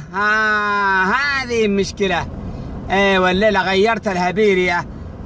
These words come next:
الهبيرية هذه ما هو اللي فيها قبل كل شيء، فيها مرعى.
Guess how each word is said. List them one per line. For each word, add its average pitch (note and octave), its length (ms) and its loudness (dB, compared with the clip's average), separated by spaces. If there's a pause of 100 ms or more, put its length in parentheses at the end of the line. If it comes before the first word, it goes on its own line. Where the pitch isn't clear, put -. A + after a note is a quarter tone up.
(120)
الهبيرية D#4 500 0
هذه D4+ 220 0
ما F4+ 100 0
هو D#4+ 140 4
اللي A#3+ 200 -2
فيها C4+ 200 -2
قبل A3+ 340 0
كل A3+ 280 -2
شيء، A3+ 220 -6
فيها G#3+ 220 0
مرعى. A3+ 420 0